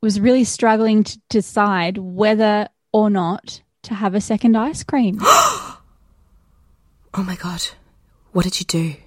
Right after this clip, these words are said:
Speaker 1: I had the second ice cream, obviously.
Speaker 2: <gasps> I'm so glad. Thank
Speaker 1: It was
Speaker 2: God.
Speaker 1: hot. You know, it was a long day. Working from home's really hard. So,
Speaker 2: Yes.
Speaker 1: um, uh,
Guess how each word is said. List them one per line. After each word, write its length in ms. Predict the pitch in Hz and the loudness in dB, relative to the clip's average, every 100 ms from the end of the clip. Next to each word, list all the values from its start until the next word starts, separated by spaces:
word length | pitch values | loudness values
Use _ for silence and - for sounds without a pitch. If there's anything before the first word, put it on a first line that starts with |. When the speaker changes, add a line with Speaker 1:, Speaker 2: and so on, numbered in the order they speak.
| _ | _
Speaker 1:
I 100 | 254 | -2
had 240 | 262 320 320 | 0 0 2
the 100 | 359 | 2
second 360 | - 220 196 | 2 0 2
ice 200 | 196 220 | 2 0
cream, 240 | - 208 180 | -2 -2 0
obviously. 360 | 202 185 220 | 0 -2 2
Speaker 2:
<gasps> 20 | 233 | 4
I'm 200 | 202 180 | 6 4
so 220 | 190 175 | 4 2
glad. 300 | 170 165 165 | 0 -2 -4
Thank 340 | - 202 180 | -4 -2 0
Speaker 1:
It 40 | 320 | 0
was 140 | 330 | -2
Speaker 2:
God. 80 | - | 0
Speaker 1:
hot. 600 | 269 262 - - - - _ _ _ _ _ | 2 2 0 -8 -20 -20 _ _ _ _ _
You 100 | 440 | 0
know, 180 | 370 226 | 4 4
it 180 | 202 240 | 2 0
was 140 | 466 | 2
a 120 | 480 415 | 2 4
long 240 | 349 339 | 4 6
day. 520 | 269 214 190 185 208 | 6 4 4 2 0
Working 400 | 202 202 220 311 | 0 0 0 -2
from 200 | 302 330 | 0 0
home's 400 | 269 208 202 208 | 2 0 0 -4
really 220 | 196 202 247 | -4 -2 -2
hard. 460 | 208 190 190 208 | 0 -2 -2 -6
So, 180 | 143 196 | -6 2
Speaker 2:
Yes. 680 | 196 240 240 226 - - - - - - | 4 6 4 2 -2 -10 -14 -20 -20 -6
Speaker 1:
um, 580 | 254 247 247 240 240 247 _ _ _ _ - | 0 2 4 4 2 0 _ _ _ _ -2
uh, 540 | 240 240 233 233 247 | 0 2 2 0 -2